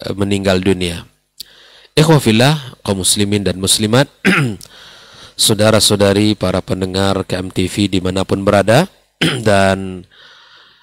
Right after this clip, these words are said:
eh, saya akan awali, eh, <clears throat> bagian saya dengan satu firman Allah Subhanahu wa taala,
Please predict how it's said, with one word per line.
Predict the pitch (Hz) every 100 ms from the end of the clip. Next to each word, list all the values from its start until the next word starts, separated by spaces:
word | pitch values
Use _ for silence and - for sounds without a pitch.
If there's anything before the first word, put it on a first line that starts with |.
| _ _ _ -
eh, | 110 113 113 113 - -
saya | - 127 123
akan | 113 107
awali, | 104 101 110 117 113 - _ _ _ _ _ _ _
eh, | - - - - _ _ -
<clears throat> | 185 160 120
bagian | 104 98 101
saya | 95 113 101 107
dengan | 98 92 95 92 87 _ _ _ _ _ _ _ - _ - - _ _ _ _
satu | - 113 101 - 101 95 95 98 - - _ _ - -
firman | - 113 107
Allah | 101 107 113
Subhanahu | - 95 - 101 87 87
wa |
taala, | - 98 107 135 190